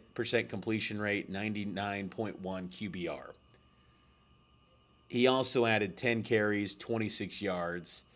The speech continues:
average of two point six yards per carry.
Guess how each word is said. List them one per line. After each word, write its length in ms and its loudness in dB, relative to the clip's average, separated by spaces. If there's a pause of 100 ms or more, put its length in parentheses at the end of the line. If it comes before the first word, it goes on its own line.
(460)
average 300 0
of 80 -10
two 160 -4
point 260 -4
six 280 -4
yards 200 -4
per 140 -8
carry. 360 -8